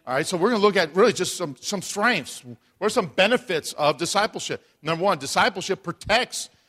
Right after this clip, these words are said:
the new believer from Satan. Okay, the, you know, Hosea chapter four says, you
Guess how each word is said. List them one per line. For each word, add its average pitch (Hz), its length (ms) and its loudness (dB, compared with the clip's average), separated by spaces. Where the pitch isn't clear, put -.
the 175 100 -2
new 185 160 0
believer 170 360 0
from 190 200 -6
Satan. 214 440 -4
Okay, 147 240 -2
the, 143 200 -8
you 160 100 -8
know, 143 380 -6
Hosea 170 500 4
chapter 165 300 -2
four 233 320 0
says, 143 220 -6
you 117 60 -20